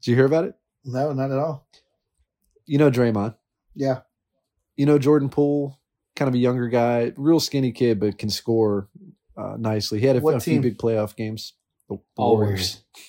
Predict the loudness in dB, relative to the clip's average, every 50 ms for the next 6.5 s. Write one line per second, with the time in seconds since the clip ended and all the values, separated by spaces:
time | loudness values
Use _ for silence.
0 | _ _ -8 -4 -2 -2 -2 -4 -6 -10 -12 -12 -10 -12 -12 -14 -18 -20 -20 -20
1 | -20 _ -20 -20 -20 -20 _ _ _ -20 -20 -20 _ -20 -20 -20 -20 -20 -20 -20
2 | -20 -20 -20 -20 -20 -20 -20 -20 _ _ _ _ _ _ _ _ _ -20 -20 -18
3 | -16 -12 -8 -6 -6 -6 -8 -10 _ -2 0 0 0 -2 -6 _ _ _ _ -2
4 | 0 2 4 4 4 4 4 2 0 0 0 0 0 2 2 4 2 2 0 -4
5 | _ _ _ _ -16 -14 -8 -2 2 2 2 2 0 _ -4 0 0 0 2 4
6 | 4 4 4 4 2 0 -2 0 0 2